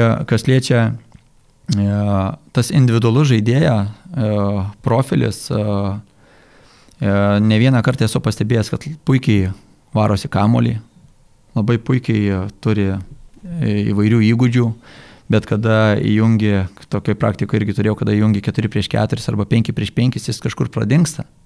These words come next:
Tai vien tik individualiai, kad gražiai ir, ir, ir daug, a, sugebi kamuolį žongliruot, dar nereiškia, kad tu gali gerai žaist. Ir protingai žaist, su geru krepšinio I Q,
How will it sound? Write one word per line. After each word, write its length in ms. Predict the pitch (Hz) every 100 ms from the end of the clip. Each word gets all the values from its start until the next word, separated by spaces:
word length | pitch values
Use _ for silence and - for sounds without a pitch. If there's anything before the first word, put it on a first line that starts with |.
| - _ _ _ - _ - - - - - _ -
Tai 100 | 107 104
vien 240 | 117 131
tik 220 | 120 107
individualiai, 720 | 110 107 104 107 107 104 113 113
kad 320 | 101 - -
gražiai 560 | 113 107 101 113 110
ir, 300 | 110 - - 110
ir, 200 | 104 107 104
ir 20 |
daug, 320 | 113 110 - -
a, 320 | 107 104 101
sugebi 640 | - 113 110 107 104 101 98 _ -
kamuolį 460 | 117 113 107 104 104
žongliruot, 640 | 110 107 104 104 113 117
dar 160 | 107 104
nereiškia, 420 | 101 107 101 -
kad 200 | - -
tu 140 | 110 110 131 147 - 226 214 180
gali 240 | 120 110 107
gerai 160 | 107 107
žaist. 400 | 104 160 113 - - - - - - - - - _
Ir 120 | - -
protingai 480 | 95 90 139 180 120
žaist, 400 | 101 95 - - _ _ -
su 320 | - 107 101 104
geru 240 | 104 113
krepšinio 400 | 110 101 - 104
I 80 | 98
Q, 320 | 95 147 175